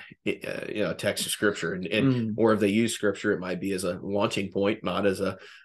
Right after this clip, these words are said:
Speaker 1: um, it's not
Speaker 2: Anchor.
Speaker 1: gonna be, yeah,
Speaker 2: Yeah.
Speaker 1: yeah, it's not gonna be the thing they're working through the text. They're not preaching the text. It's
Speaker 2: Mm-hmm.
Speaker 1: just a point of departure for them to what they wanna, you know, speak on or hobby horse, or they might misrepresent the text. So you have to be Bereans right there. If you're
Speaker 2: Mm-hmm.
Speaker 1: believers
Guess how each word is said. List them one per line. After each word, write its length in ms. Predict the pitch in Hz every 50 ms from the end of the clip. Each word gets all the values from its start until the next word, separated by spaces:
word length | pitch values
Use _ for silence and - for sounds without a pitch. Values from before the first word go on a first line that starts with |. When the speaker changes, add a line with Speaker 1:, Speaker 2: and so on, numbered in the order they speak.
| _ _
Speaker 1:
um, 480 | 95 92 92 92 92 92 92 87 82 -
it's 360 | - - - - - - - -
not 100 | 101 98 101
Speaker 2:
Anchor. 40 | -
Speaker 1:
gonna 120 | 110 104 98
be, 200 | 95 98 98 98
yeah, 280 | 101 110 117 107 -
Speaker 2:
Yeah. 60 | - 107
Speaker 1:
yeah, 160 | 131 113 92
it's 100 | - -
not 140 | 120 107 -
gonna 100 | 120 104
be 140 | 104 101
the 60 | 98 101
thing 160 | 110 104 107
they're 140 | 98 90 95
working 420 | 92 95 98 101 98 - 95 95
through 160 | 95 - 110 98
the 80 | 92 90
text. 320 | - - 107 - - -
They're 80 | 101 98
not 100 | - -
preaching 340 | - - 113 107 - 98 95
the 80 | 87
text. 260 | 82 92 92 92 - -
It's 100 | 95 113
Speaker 2:
Mm-hmm. 60 | 110
Speaker 1:
just 140 | 120 110 92
a 40 | 87
point 240 | - - 101 98 95
of 40 |
departure 460 | 85 - - 95 92 95 95 - 95 95
for 180 | - 92 90
them 160 | 85 87 90 92 -
to 100 | 98 92
what 160 | 90 90 -
they 120 | 98 90
wanna, 320 | 90 87 87 90 87 87 - - - - - - _ _
you 100 | 104 95
know, 200 | 76 76 76 - -
speak 360 | - - - 104 101 - 92
on 200 | 90 90 95 92
or 100 | 87 -
hobby 300 | 98 101 95 92 92 92
horse, 300 | 98 95 92 98 98 -
or 40 | 92
they 80 | 87 87
might 240 | 90 82 - -
misrepresent 680 | - 92 98 95 - - 95 92 - 98 90 95 98 -
the 60 | - -
text. 320 | - - - - - -
So 80 | - 98
you 120 | 98 98
have 100 | 113 131
to 80 | - 131
be 140 | 110 113 98
Bereans 580 | 87 90 85 87 98 95 95 73 73 76 -
right 200 | - 90 90 87
there. 160 | - 90 87 90
If 60 | -
you're 80 | 101 95
Speaker 2:
Mm-hmm. 80 | 90 87
Speaker 1:
believers 420 | 85 90 107 95 87 80 82 -